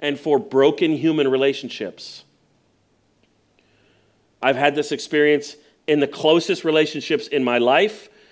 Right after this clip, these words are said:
where I have wronged someone and they have forgiven me on a deep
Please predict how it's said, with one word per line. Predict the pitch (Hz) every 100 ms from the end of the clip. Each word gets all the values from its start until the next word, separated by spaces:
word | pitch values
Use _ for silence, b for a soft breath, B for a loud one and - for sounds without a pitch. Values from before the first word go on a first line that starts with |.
| b b b
where | 127
I | 131 147
have | 120
wronged | 120 135 156 180 180
someone | 190 175 175 185
and | 170 143
they | 143
have | 147 131
forgiven | - 135 113 143 156 170
me | 175 185
on | 151 135
a |
deep | 117 139 170 165